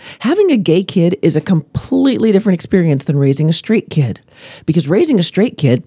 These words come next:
sleepovers are normal. They are what everyone expects. Two boys spend the night together, two girls spend the night together. But when you have a gay kid, it's the opposite. You can't have sleepovers of the same sex as you try to protect your children from having sleepovers of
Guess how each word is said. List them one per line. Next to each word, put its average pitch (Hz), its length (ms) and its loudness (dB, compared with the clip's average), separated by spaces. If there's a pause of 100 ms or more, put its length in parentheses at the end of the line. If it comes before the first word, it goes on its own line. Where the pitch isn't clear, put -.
(160)
sleepovers 156 680 -2
are 175 60 2
normal. 160 460 0 (300)
They 147 200 2
are 156 300 2 (260)
what 165 240 -2
everyone 156 300 0
expects. - 500 -4
Two 202 200 -2
boys 151 320 0
spend 147 180 0
the 147 40 2
night 143 140 2
together, 156 280 0
two 175 160 0
girls 190 320 0
spend - 180 -2
the 107 60 -2
night 80 160 -6
together. - 340 -12 (320)
But 151 140 0
when 196 180 2
you 339 140 0
have 240 120 0
a 180 60 0
gay 156 240 2
kid, 185 460 -4 (340)
it's - 140 -4
the 196 100 2
opposite. - 480 -6 (800)
You 160 100 -2
can't 165 280 0
have 190 180 0
sleepovers 127 580 0
of 101 80 -2
the 123 60 -4
same 120 300 0
sex - 420 -6 (340)
as 170 200 2
you 185 80 2
try 160 240 0
to 165 80 2
protect 160 340 -2
your 170 60 2
children 151 420 -2
from 165 140 0
having 151 240 0
sleepovers 156 520 0
of 208 80 0